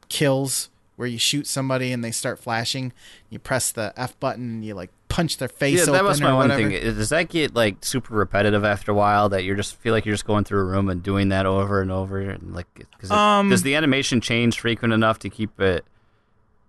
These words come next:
Speaker 2: fresh,
Speaker 1: Ye-
Speaker 2: or does it feel like you're just doing the same?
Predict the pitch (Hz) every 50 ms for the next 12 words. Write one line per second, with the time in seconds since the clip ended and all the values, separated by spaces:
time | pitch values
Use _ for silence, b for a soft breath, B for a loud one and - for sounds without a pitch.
0 | _ _ - - - 123 120 123 120 117 - - - 180 170 104 104 101 95 98
1 | 95 95 95 98 87 - - 117 117 104 - 104 98 98 95 - 110 107 98 95
2 | 90 - 104 98 98 98 98 95 92 92 90 87 90 98